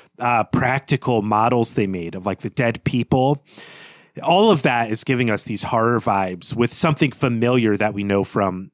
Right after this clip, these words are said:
the opening scene of Raiders, right? But then we see the Kali ritual and the movie just kicks into hardcore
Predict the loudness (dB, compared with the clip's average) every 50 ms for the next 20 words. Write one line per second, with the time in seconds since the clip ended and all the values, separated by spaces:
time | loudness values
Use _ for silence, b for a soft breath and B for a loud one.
0 | _ -20 -20 -12 -8 -6 -4 -4 -2 0 -2 0 0 0 -2 -2 -4 -4 -4 -4
1 | -4 -4 -8 -8 -8 -2 0 2 2 2 0 -2 -10 -12 -12 -10 -10 -10 -10 -12
2 | b b b b b -2 0 0 2 0 -2 _ B B B B B B B -2
3 | 0 2 2 2 4 4 2 2 0 -2 -2 -2 -2 0 2 2 2 2 0 0
4 | -2 -4 -2 -2 -2 -2 -2 -2 -4 -4 -2 -2 -2 -4 -4 -8 -8 -8 -10 -8
5 | 0 2 2 2 2 0 -2 -6 -6 -4 -6 -6 -6 -6 -6 -6 -6 -6 -6 -8
6 | -2 0 2 2 2 0 -2 -4 -2 0 2 2 2 2 0 -2 -4